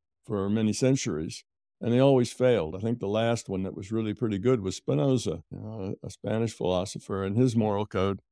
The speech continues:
had flaws in it, like all the rest, because people could always come up, "If you follow this code,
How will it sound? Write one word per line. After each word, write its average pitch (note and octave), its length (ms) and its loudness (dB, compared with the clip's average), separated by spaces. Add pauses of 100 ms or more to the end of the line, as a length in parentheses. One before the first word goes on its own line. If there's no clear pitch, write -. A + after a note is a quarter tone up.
(420)
had B2+ 220 2
flaws G2 360 2
in G2 120 -2
it, G#2 100 -4
like G#2 220 0
all G#2 180 2
the G2+ 100 0
rest, A#2+ 320 0
because A2+ 720 2 (400)
people C#3+ 280 4
could - 220 -2
always F3+ 500 2
come D#3 220 2
up, C#3+ 140 2
"If G2 140 -6
you F#2+ 80 -6
follow E3+ 340 4
this D#3+ 200 0
code, A2 500 6